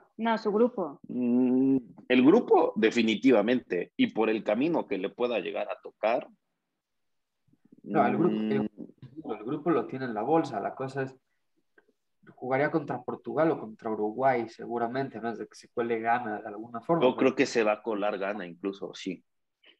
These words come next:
Speaker 3: Por
Speaker 2: Porque
Speaker 3: encima
Speaker 2: Uruguay
Speaker 3: de
Speaker 2: me ha
Speaker 3: Uruguay.
Speaker 2: decepcionado mucho. Sí.
Speaker 3: Pero Portugal, pero Portugal estuvo a punto de no ir al Mundial, igual que Uruguay, ¿no? Le damos, le damos mucho mérito a Portugal y sí, Uruguay sufrió muchísimo para entrar,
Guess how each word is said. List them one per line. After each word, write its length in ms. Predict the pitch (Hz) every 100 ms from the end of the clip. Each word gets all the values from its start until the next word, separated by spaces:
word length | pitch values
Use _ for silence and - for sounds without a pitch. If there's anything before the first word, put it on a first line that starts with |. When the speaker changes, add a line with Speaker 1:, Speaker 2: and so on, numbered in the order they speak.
| _ _
Speaker 3:
Por 180 | - 110
Speaker 2:
Porque 60 | 117
Speaker 3:
encima 120 | 110
Speaker 2:
Uruguay 180 | 104 120
Speaker 3:
de 60 | 131
Speaker 2:
me 60 |
ha 20 | 131
Speaker 3:
Uruguay. 140 | 131
Speaker 2:
decepcionado 600 | 123 104 98 92 98 90
mucho. 380 | 87 90 - - _ _ _ _ _ _ _ -
Sí. 240 | 85 - -
Speaker 3:
Pero 200 | 131 123
Portugal, 600 | 113 - 107 139 143 -
pero 200 | 117 -
Portugal 560 | - - - 120 147 135
estuvo 380 | 131 - 139
a 100 | 131 -
punto 340 | 143 139 139
de 200 | 123 113
no 880 | 113 120 131 127 123 120 120 113 - -
ir 180 | 120 127
al 120 | 120
Mundial, 520 | - 117 - 156 135
igual 300 | 110 113 120
que 120 | -
Uruguay, 380 | 120 131 - - _ _ _ _ _ - - _
¿no? 160 | 117 127
Le 120 | 139
damos, 480 | 117 131 - - _ _ -
le 160 | 120
damos 360 | 117 131 131 131
mucho 260 | 131 139
mérito 360 | 123 120 127 113
a 40 |
Portugal 640 | - 120 - 110 113 143 117
y 320 | 107 107 -
sí, 260 | - 147
Uruguay 400 | 127 107 104 117
sufrió 340 | 120 131 120 120
muchísimo 600 | 127 113 - 139 131 120
para 140 | 113
entrar, 340 | 107 139 151